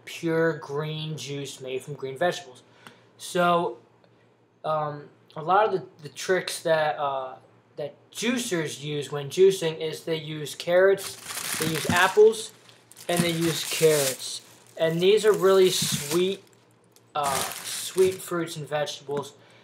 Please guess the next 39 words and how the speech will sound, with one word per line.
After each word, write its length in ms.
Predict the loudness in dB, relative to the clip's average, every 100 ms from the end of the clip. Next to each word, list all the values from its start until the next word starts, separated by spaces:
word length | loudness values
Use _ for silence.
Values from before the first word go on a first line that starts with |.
| _ _ -2
that 340 | 0 0 -2
really 220 | -4 -4
take 240 | -4 -6 -2
away 220 | -2 -2
the 100 | -4
bitter 300 | -2 -2 -2
taste. 480 | -6 -6 -6 -6 -10
They're 120 | -8
great 340 | -6 -6 -6
for 300 | -10 -4 -2
you, 260 | -2 -4 -4
and 240 | -6 -10
that 240 | -8 -6 -4
way 120 | -6
you 180 | -8 -12
can 140 | -12
have 260 | -8 -10 -10
your 100 | -10
vegetables, 760 | -8 -8 -10 -12 -12 -12 -14
you 80 | -16
can 140 | -16
have 260 | -12 -12 -12
the 80 | -12
health, 420 | -8 -8 -8 -16 _ _ _ _ _
without 360 | -10 4 4 4
all 400 | 0 -2 -2 -4
the, 160 | -2 -4
uh, 540 | -2 -6 -6 -6 -8 _ _ _ _ _ _ _ -8
without 360 | 0 0 0
using 320 | -10 -10 -10
a 60 | -12
whole 280 | -8 -6 -4
lot 220 | -4 -6
of 100 | -10
fruit 440 | -12 -8 -6 -8
and 100 | -12
increasing 540 | -16 -12 -6 -6 -8 -16
your 120 | -16
fruit 480 | -16 -12 -8 -8